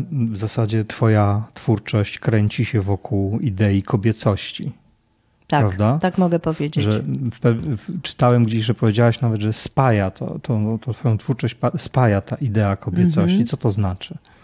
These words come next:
Speaker 2: E, że kobieta, która, mm, która rozumie siebie, która rozumie własną osobowość, która jest ze sobą w zgodzie, bo to naprawdę jest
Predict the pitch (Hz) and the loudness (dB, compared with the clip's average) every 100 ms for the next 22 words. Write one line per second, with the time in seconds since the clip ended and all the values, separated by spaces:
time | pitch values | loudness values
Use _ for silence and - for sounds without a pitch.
0 | _ - - - - - _ - 165 165 | _ -20 -20 -20 -20 -20 _ 0 4 6
1 | 160 151 - 196 208 185 233 247 220 196 | 6 4 4 2 2 2 2 4 2 2
2 | - 190 185 170 170 160 - 165 165 165 | -4 2 4 6 4 2 -2 0 2 2
3 | 160 - 190 180 170 170 165 - - - | 0 -4 0 4 6 4 2 -2 -12 -20
4 | _ _ 180 190 175 190 302 302 262 - | _ _ 2 4 4 4 4 6 4 2
5 | 175 143 156 123 127 156 - 170 165 160 | 2 2 2 0 0 -2 -2 2 2 2
6 | 165 226 220 180 185 190 202 175 170 170 | 2 4 4 4 2 4 4 4 2 0
7 | 160 131 135 98 101 120 - - - 170 | 0 0 -2 -4 -4 -6 -12 -14 -2 0
8 | 165 165 170 - 208 220 202 180 170 160 | 2 2 0 -2 0 2 2 0 0 2
9 | 139 139 147 151 151 156 165 156 165 160 | 2 0 -4 -4 -6 -4 -4 -2 -2 -2
10 | 156 147 143 - | -2 -2 -4 -6